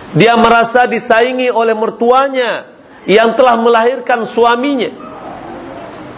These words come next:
Dia merasa disaingi oleh kakak-kakak iparnya yang dia adalah mer-, di-, dan mereka itu adalah kakak suaminya.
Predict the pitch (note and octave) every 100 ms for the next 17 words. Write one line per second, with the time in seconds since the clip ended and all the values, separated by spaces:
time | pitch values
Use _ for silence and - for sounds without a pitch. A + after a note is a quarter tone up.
0 | C#3+ C#3 C3+ A#2+ - - - - - -
1 | - - E3+ F#3+ C4 B3 A#3 B3+ B3+ B3+
2 | A#3+ A#3 A3+ A#3 C#4 C#4 C4 D#3+ A#2+ -
3 | - - - - - G3+ B3 B3 B3 A#3+
4 | B3 A3+ C4 B3+ B3+ C#4 A#3 - - A3+
5 | A#3 C#4+ C#4 B3+ A#3 D#3 A2+ - - -
6 | - - - - F#3+ F#3+ F#3+ G#3 F3+ F#3
7 | F3 E3+ E3+ F3 - D#3 D3+ F3+ E3 E3+
8 | E3 E3 E3+ E3+ F3+ F3+ D#3 D#3+ D3 -
9 | F3+ - F3 - C3+ C3 C3+ A2+